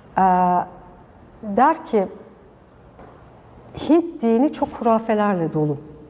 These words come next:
Havas çok iyi ama halk hurafelerle dolu. Ve der ki, Hintlilerin filozofları Grek filozoflarının kalibresinde olmadığı için avamı fazla aydınlatamamışlardır. Böyle de bir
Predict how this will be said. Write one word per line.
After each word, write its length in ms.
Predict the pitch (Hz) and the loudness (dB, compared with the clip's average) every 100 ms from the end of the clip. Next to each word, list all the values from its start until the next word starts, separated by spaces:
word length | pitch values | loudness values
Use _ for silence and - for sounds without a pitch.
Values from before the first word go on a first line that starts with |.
| - - - - - - - - | -20 -20 -20 -20 -20 -20 -20 -18
Havas 420 | - 277 330 320 - | -2 2 2 0 -2
çok 260 | 339 339 | -4 0
iyi 140 | 269 302 | 2 4
ama 240 | 180 202 - - - - - - - - - - - - | 2 -2 -6 -18 -20 -20 -20 -20 -20 -20 -20 -20 -20 -8
halk 360 | - 311 311 | -2 -2 0
hurafelerle 760 | 220 202 202 196 185 175 160 160 | 0 0 0 -2 0 0 -2 -4
dolu. 160 | 165 170 - - - - - - - - - - - - - - - | -6 -8 -14 -20 -20 -20 -20 -20 -20 -20 -20 -20 -20 -20 -20 -4 0
Ve 120 | 254 | 2
der 280 | 311 339 - | 2 0 -2
ki, 280 | 208 175 - - - - - | -4 -4 -6 -20 -20 -20 0
Hintlilerin 760 | 311 359 - 226 214 208 269 - - | 2 2 -4 0 2 2 0 -4 -4
filozofları 800 | 262 285 220 202 - 185 190 240 - - 196 151 | 0 2 2 -2 -2 0 0 -4 -10 -8 -4 2
Grek 300 | 233 330 339 | 2 2 0
filozoflarının 800 | - 214 196 190 190 196 180 185 | -4 -2 0 0 -2 -2 0 -2
kalibresinde 680 | - 214 208 202 202 214 196 | 0 0 2 0 0 0 2
olmadığı 540 | 202 240 220 170 165 | 2 2 2 2 0
için 400 | 160 160 262 269 - - - - - - - - - | -2 -2 -2 -2 -4 -20 -20 -20 -20 -20 -20 -6 0
avamı 320 | 254 233 240 | 2 2 0
fazla 340 | 233 208 208 | 0 -2 0
aydınlatamamışlardır. 1400 | 185 185 185 185 180 190 165 160 160 - - - - - - | 0 0 0 -2 -2 -2 0 -2 -6 -8 -6 -6 -10 -8 2
Böyle 280 | 262 196 190 | 4 4 0
de 120 | 247 | 0
bir 180 | 233 | -2